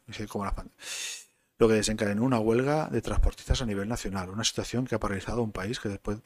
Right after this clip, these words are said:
que depende de los generadores producir buena parte de su energía eléctrica. Esto de los generadores es una gente que, que la gente no sabe, pero las islas, casi todas las islas,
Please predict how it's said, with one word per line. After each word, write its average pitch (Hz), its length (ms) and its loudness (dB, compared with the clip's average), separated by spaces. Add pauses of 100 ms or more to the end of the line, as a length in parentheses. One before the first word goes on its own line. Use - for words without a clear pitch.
que 107 80 -2
depende 107 340 0
de 135 60 4
los 107 200 2 (100)
generadores 98 460 -4
producir 104 340 -4
buena 104 200 -2
parte 104 180 -6
de - 20 -4
su 117 80 -6
energía 92 200 -8
eléctrica. - 260 -14 (500)
Esto - 140 -2
de - 20 2
los 139 100 -2
generadores 120 340 4
es - 60 0
una 110 80 -2
gente 110 300 -2
que, - 80 -10
que 95 140 -6
la 80 100 -8
gente 110 260 -2
no 107 80 0
sabe, 110 220 0
pero - 140 -6
las 90 160 -2
islas, 120 320 2
casi - 180 -4
todas 110 180 0
las 113 180 0
islas, 113 360 -6